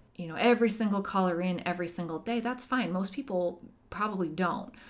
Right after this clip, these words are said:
But aim to get three or four different colors. So that might be you're gonna get a red apple and an orange piece of cantaloupe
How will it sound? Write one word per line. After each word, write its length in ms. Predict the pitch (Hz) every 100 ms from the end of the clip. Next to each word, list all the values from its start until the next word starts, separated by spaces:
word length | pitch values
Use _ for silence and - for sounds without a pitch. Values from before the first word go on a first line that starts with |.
| - - -
But 240 | 185 185
aim 220 | - 208 285
to 80 |
get 180 | 302 262
three 380 | - - 180 220
or 80 | 220
four 300 | - 196 202
different 500 | 190 170 185 170 -
colors. 720 | - - 165 - - 190 - -
So 200 | - 170
that 240 | 185 202
might 220 | 208 190
be 240 | 185 180 165
you're 160 | 165
gonna 180 | 165 170
get 320 | 160 156 156 -
a 80 | 151
red 500 | 143 175 208 202 202
apple 600 | - 185 185 185 180 175 - - -
and 160 | 151 156
an 200 | 151 - -
orange 540 | 190 196 202 202 196
piece 200 | - 208
of 60 | -
cantaloupe 680 | - 190 180 175 175 175